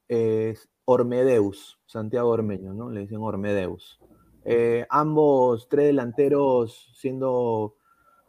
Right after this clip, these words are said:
La Padula está recién llegando a un ritmo, ha tenido minutos de titular, eh, no ha tenido goles. Eh, Valera quizás es el,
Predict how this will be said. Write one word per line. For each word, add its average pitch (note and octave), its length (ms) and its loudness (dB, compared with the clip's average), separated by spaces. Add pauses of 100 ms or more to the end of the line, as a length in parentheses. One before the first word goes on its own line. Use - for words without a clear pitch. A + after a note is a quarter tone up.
(300)
La A#2+ 140 -4
Padula C#3 300 6
está C#3+ 220 0
recién C#3 400 0
llegando C#3 440 2
a C#3 40 2
un C#3+ 80 -2
ritmo, C3+ 600 2
ha A#2+ 160 -4
tenido C3+ 320 -2
minutos C3 440 -4
de B2+ 80 -2
titular, D3+ 800 -2 (220)
eh, A2+ 100 -10
no C3 100 -6
ha C3 60 -10
tenido B2+ 360 -4 (160)
goles. C#3+ 840 2
Eh, A2 160 0
Valera C#3 500 2
quizás B2+ 360 -6
es B2+ 120 -18
el, A2+ 340 -6